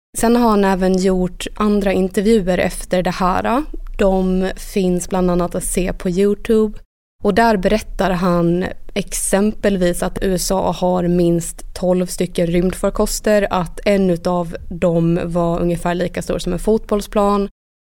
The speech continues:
En annan liknade en klocka, och den här, äh, upptäcktes nittonhundratrettiotre i norra Italien. Så det finns mycket, mycket information om dessa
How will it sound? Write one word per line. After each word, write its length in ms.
En 240
annan 720
liknade 720
en 120
klocka, 800
och 100
den 160
här, 400
äh, 60
upptäcktes 880
nittonhundratrettiotre 920
i 140
norra 320
Italien. 580
Så 100
det 100
finns 320
mycket, 420
mycket 800
information 840
om 640
dessa 220